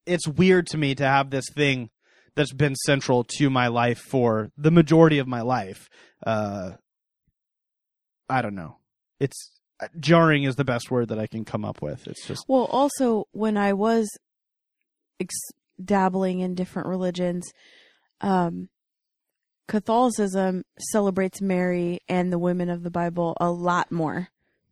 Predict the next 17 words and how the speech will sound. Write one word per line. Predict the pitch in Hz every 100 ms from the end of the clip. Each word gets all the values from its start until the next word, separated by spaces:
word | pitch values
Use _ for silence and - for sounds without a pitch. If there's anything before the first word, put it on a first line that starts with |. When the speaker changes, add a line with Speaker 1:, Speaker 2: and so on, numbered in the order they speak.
| _ _ _ _
Speaker 2:
than | - 175 175
Christianity. | 175 - 165 147
They | 170 185
don't | 180 -
just | - 175 -
see | 185
her | 180 175
as | 165
a | 160
vessel. | 151 160 - - - 185 _
Speaker 1:
Yeah. | 117 110 101 110 -
Speaker 2:
She | - 214 196
plays | 196 175
a | 180 170 - 185
very | 196 196 185 170
important | 165 - - 180
part, | - 156 -